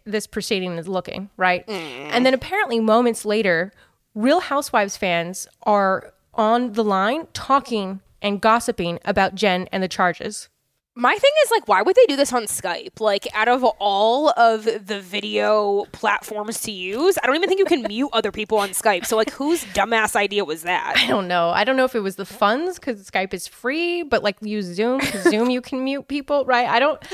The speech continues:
Speaker 1: I'm not familiar with Skype enough to know, but, like, y-,
Speaker 2: Are
Speaker 1: yes,
Speaker 2: we
Speaker 1: it's
Speaker 2: that
Speaker 1: a,
Speaker 2: broke as a nation that our court
Speaker 1: it's a great
Speaker 2: systems are
Speaker 1: point.
Speaker 2: using Skype these days?
Speaker 1: Utah, you gotta,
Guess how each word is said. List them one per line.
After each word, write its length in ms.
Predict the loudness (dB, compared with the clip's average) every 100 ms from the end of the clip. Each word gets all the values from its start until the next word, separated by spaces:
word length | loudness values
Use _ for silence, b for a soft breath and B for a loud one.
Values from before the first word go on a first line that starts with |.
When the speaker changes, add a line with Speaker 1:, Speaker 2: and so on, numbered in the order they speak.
| B B B -2
Speaker 1:
I'm 120 | 2
not 200 | 4 2
familiar 340 | 0 0 0
with 180 | -2 -4
Skype 240 | -2 -2
enough 280 | -2 -4 -4
to 100 | -4
know, 220 | -2 -2
but, 200 | 0 -2
like, 260 | 0 -2 -4
y-, 60 | -14
Speaker 2:
Are 120 | -8 -2 0
Speaker 1:
yes, 80 | 2
Speaker 2:
we 60 | 0
Speaker 1:
it's 80 |
Speaker 2:
that 200 | 2 2
Speaker 1:
a, 40 | 0
Speaker 2:
broke 260 | -2 -2 0
as 120 | 0
a 40 |
nation 460 | -2 -4 0 0 2
that 80 | 0
our 100 | 0
court 280 | -2 -6 -4
Speaker 1:
it's 120 | 0
a 40 |
great 160 | 0 2
Speaker 2:
systems 20 |
are 40 | 2
Speaker 1:
point. 180 | 0
Speaker 2:
using 140 | -2 -6
Skype 340 | -4 -2 -2
these 220 | 0 0
days? 420 | 2 0 -2 -6 -14
Speaker 1:
Utah, 420 | -8 -8 -2 2
you 160 | 2 2
gotta, 500 | 0 0 0 -4 -8